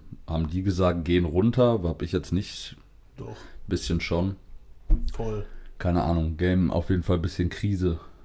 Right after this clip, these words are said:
Speaker 1: aktuell, da ist wenig so dabei, wo man wirklich so merkt, okay, das ist jetzt kreativ,
Speaker 2: Ja.
Speaker 1: was, was Neues, was, was Geiles, was man irgendwie feiern kann.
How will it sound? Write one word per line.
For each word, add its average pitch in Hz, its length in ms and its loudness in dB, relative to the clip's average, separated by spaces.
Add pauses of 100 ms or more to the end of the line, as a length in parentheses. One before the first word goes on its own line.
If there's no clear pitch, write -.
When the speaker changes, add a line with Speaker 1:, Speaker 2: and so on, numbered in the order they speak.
(120)
Speaker 1:
aktuell, 82 400 0
da 82 100 0
ist 80 120 -6
wenig 82 220 2
so 85 80 -4
dabei, 80 320 0
wo 80 80 2
man 80 180 0
wirklich 78 180 -6
so 78 120 -4
merkt, 78 260 -2
okay, - 260 -2
das 78 140 -4
ist - 60 -8
jetzt - 180 -6
kreativ, 80 680 -4 (160)
Speaker 2:
Ja. - 120 -8
Speaker 1:
was, - 300 -4
was - 240 0
Neues, 82 500 0
was, - 500 0
was - 200 -8
Geiles, 80 540 0 (180)
was 78 220 -10
man 73 80 -2
irgendwie 78 200 0
feiern 78 340 -4
kann. 76 260 -6